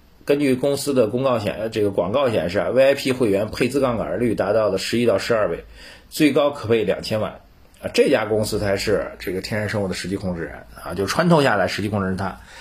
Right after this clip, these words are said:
天然控-，天然生物的实际控制人叫李刚，持有公司的股份达到百分之九十八的股权，就是他持有这个，他这个，这个，这个，这个叫做治本正业百分之九十八，然后间接地成为了天然生物的实际控制人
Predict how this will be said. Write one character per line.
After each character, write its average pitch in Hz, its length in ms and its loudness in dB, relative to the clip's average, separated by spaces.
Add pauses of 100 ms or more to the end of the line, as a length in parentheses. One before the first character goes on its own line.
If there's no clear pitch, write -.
(300)
天 160 160 0
然 165 80 0
控-， 139 400 2
天 160 180 2
然 151 140 2
生 151 160 2
物 139 40 2
的 127 60 2
实 - 140 -4
际 139 80 -4
控 123 100 2
制 117 60 2
人 120 80 0
叫 127 100 4
李 92 280 -4
刚， 175 280 -4 (400)
持 - 160 -2
有 120 160 4
公 120 160 0
司 117 120 -8
的 113 100 2
股 90 180 -2
份 104 460 -4
达 92 160 0
到 98 160 0
百 71 260 -8
分 92 180 -6
之 95 120 -8
九 87 160 -4
十 - 80 -8
八 95 160 0
的 92 80 -2
股 - 100 -12
权， - 220 -12
就 98 80 -2
是 95 80 -2
他 120 100 0
持 131 260 -2
有 95 180 2
这 98 140 -2
个， 92 220 -2 (240)
他 135 160 -6
这 127 140 0
个， 104 80 2
这 107 160 -2
个， 104 80 0
这 107 100 0
个， 104 80 2
这 104 100 0
个 104 120 2
叫 104 160 0
做 101 320 0 (800)
治 - 140 0
本 135 180 4
正 190 160 4
业 175 140 6
百 95 160 -2
分 98 100 -2
之 92 60 0
九 71 100 -2
十 80 60 -6
八， 85 180 -4
然 85 140 -2
后 101 60 -2
间 107 260 0
接 107 120 2
地 104 80 2
成 90 200 -4
为 90 80 -2
了 82 120 -4
天 107 200 -2
然 104 40 0
生 104 200 -4
物 98 80 -2
的 87 60 -2
实 - 120 -8
际 85 80 -8
控 87 180 -2
制 82 60 -6
人 - 100 -6